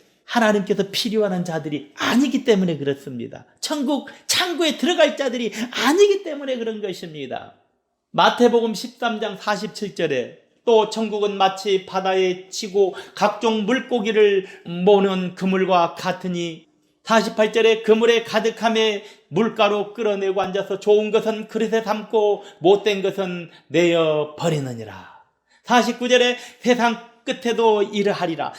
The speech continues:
천사들이 와서 의인 중에서 악인을 갈라내어 오십 절 풀무불에 던져 넣으리니 거기서 울며 이를 갈미 있으리라."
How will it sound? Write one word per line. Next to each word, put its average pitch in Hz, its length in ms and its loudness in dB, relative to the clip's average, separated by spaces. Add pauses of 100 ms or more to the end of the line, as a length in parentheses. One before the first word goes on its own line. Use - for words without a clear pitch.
천사들이 220 560 0
와서 214 460 0
의인 214 300 -2
중에서 196 440 -4
악인을 185 480 0
갈라내어 160 720 -2 (160)
오십 247 340 4
절 247 300 2
풀무불에 233 640 -2
던져 208 340 -2
넣으리니 180 680 0 (240)
거기서 170 380 2
울며 147 420 -6
이를 139 360 -6
갈미 117 680 -8 (380)
있으리라." 107 500 -8